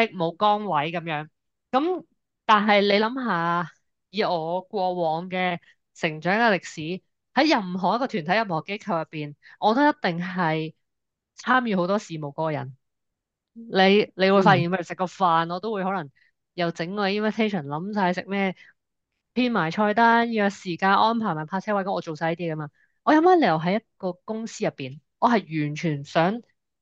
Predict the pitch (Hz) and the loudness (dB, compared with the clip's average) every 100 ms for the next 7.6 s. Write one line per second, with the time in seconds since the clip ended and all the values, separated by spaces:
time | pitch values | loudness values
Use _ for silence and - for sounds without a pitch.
0 | _ _ 214 247 165 165 190 156 156 143 | _ _ 4 4 2 -2 -2 -2 -4 -6
1 | 147 147 160 160 139 - 196 196 202 - | -4 -2 -2 -4 -6 -10 -6 -2 -4 -6
2 | _ 175 156 165 147 147 170 190 - _ | _ 0 2 0 0 0 2 0 0 _
3 | _ 180 170 185 175 143 143 156 160 151 | _ 2 4 4 4 -2 -2 0 0 -2
4 | 165 156 - 208 214 196 147 127 _ 247 | -4 0 6 6 6 0 -2 -6 _ 8
5 | 220 190 226 240 240 170 139 175 - _ | 8 6 4 0 -4 -8 -4 -4 -6 _
6 | _ _ _ _ _ _ 240 269 294 285 | _ _ _ _ _ _ 0 2 2 2
7 | 220 175 170 160 165 185 | 2 4 4 2 0 -4